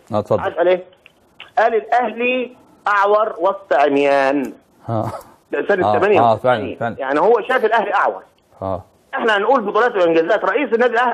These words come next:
Speaker 2: أك-، اشهر رئيس النادي الاهلي في تاريخه، اللي بيقولوا عليه اسطوره النادي الاهلي، مع احترامنا
Speaker 1: هو
Speaker 2: الكامل
Speaker 1: ممكن
Speaker 2: ليه.
Speaker 1: كان يقصد في التوقيت
Speaker 2: يعني
Speaker 1: ده بس يا صافي، يعني التوقيت
Speaker 2: يا
Speaker 1: كان وحش
Speaker 2: باشا، هو
Speaker 1: نفسه، مش،
Speaker 2: الكابتن صالح
Speaker 1: مش
Speaker 2: سليم
Speaker 1: قصده
Speaker 2: مع
Speaker 1: في
Speaker 2: كل
Speaker 1: الع-، في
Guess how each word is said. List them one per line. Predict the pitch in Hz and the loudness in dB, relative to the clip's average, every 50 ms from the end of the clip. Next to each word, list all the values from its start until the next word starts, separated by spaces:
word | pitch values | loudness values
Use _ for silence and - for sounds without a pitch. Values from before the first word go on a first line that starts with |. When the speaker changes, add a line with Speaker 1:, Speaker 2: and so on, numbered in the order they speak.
| - | -2
Speaker 2:
أك-، | 240 262 - - - - 247 | -4 -6 -6 -6 -6 -4 -4
اشهر | 262 254 - - 190 180 175 | -4 -4 -4 -4 -2 0 0
رئيس | 185 190 196 226 233 220 - | 0 -2 -2 -2 -4 -4 -2
النادي | 202 180 202 214 190 | 0 0 0 0 0
الاهلي | 196 202 214 185 175 | -2 -2 -2 -2 -2
في | - - | -2 0
تاريخه، | 175 185 185 180 - - - - - - | 2 2 2 0 -2 -10 -18 -20 -8 -2
اللي | - 139 160 | 0 2 2
بيقولوا | 190 214 220 214 | 4 4 4 4
عليه | 196 208 226 208 | 2 2 0 -2
اسطوره | 196 - - 233 220 220 214 | -2 -2 0 0 0 2 2
النادي | 185 202 208 202 | 2 2 2 0
الاهلي، | 202 190 202 185 156 143 | 0 0 0 0 2 2
مع | 147 143 | 0 0
احترامنا | 135 - - 180 196 196 185 | 0 0 0 0 2 2 2
Speaker 1:
هو | 175 | 2
Speaker 2:
الكامل | 170 196 202 202 | 2 4 4 4
Speaker 1:
ممكن | - - 220 | 4 4 4
Speaker 2:
ليه. | 175 | 4
Speaker 1:
كان | - 165 | 4 2
يقصد | 190 220 - - 190 - | 0 -2 -4 -4 -6 -6
في | - | -6
التوقيت | 151 143 - 143 135 143 156 | -4 -2 0 0 0 0 -2
Speaker 2:
يعني | 202 156 | -2 0
Speaker 1:
ده | 175 170 | 2 2
بس | 165 165 151 151 175 - - - | 2 2 0 0 -2 -2 -2 -4
يا | 135 117 110 - | -2 -2 -2 -4
صافي، | - - 156 170 - - - - | -4 -6 -6 -8 -8 -10 -12 -6
يعني | 113 123 | -4 -4
التوقيت | 127 - 139 - 208 214 | 0 0 0 0 0 0
Speaker 2:
يا | 151 | 0
Speaker 1:
كان | 165 - - | 0 2 2
وحش | - 170 | 2 0
Speaker 2:
باشا، | 160 - 156 180 | 0 0 0 2
هو | - | 2
Speaker 1:
نفسه، | 247 233 196 208 196 | 2 2 0 0 -2
مش، | 208 | -2
Speaker 2:
الكابتن | 226 220 - 202 175 | -2 -2 0 -2 -2
صالح | 156 190 214 220 | 0 0 -2 -2
Speaker 1:
مش | - - | -2 0
Speaker 2:
سليم | - 185 | 2 2
Speaker 1:
قصده | 202 196 175 170 | 2 4 2 2
Speaker 2:
مع | 156 - | 0 0
Speaker 1:
في | - - | 0 0
Speaker 2:
كل | 233 | 0
Speaker 1:
الع-، | - | 0
في | 196 | 0